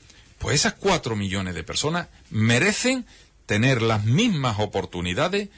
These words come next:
que cualquier otra persona que no tenga discapacidad. Merecen tener el mismo cuidado que cualquier otra persona. Y merecen, además, que se les respete y que se les atienda en sus demandas, en sus problemas.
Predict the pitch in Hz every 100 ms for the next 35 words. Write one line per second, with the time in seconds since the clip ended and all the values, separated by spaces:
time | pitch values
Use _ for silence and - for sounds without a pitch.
0 | - - 110 - 101 98 117 110 98 92
1 | - - - - - _ _ - 90 92
2 | 101 95 87 85 - 85 - 85 - -
3 | - - - 113 127 202 - 240 226 -
4 | 143 226 190 151 170 165 151 151 131 127
5 | 170 220 247 - - 120 104 98 95 87
6 | 143 165 120 104 95 90 - 92 - -
7 | - - 107 95 139 180 160 120 101 95
8 | 110 190 - - - - 120 - 107 101
9 | 95 87 78 - 175 202 226 226 - -
10 | - 139 147 131 - 117 101 101 - 185
11 | 190 180 156 - 143 135 202 180 90 -
12 | - - - 113 135 - 143 165 127 98